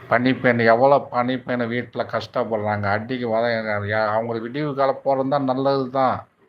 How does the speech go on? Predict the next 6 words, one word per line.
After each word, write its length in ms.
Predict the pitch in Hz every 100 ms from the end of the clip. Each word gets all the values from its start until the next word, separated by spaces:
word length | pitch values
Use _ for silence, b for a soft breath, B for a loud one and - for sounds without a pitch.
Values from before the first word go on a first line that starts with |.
| B B B B B B B -
ஃபஸ்ட்டு 360 | - 113 117 139
அதே 280 | 131 135 139
மாதிரி 300 | 135 135 131 131
சிஸ்டம் 480 | 131 - 139 131
வந்துச்சுன்னாக்கா, 840 | 123 123 127 123 131 123 120 117 123
கஃபாலா 480 | 127 120 131 127 123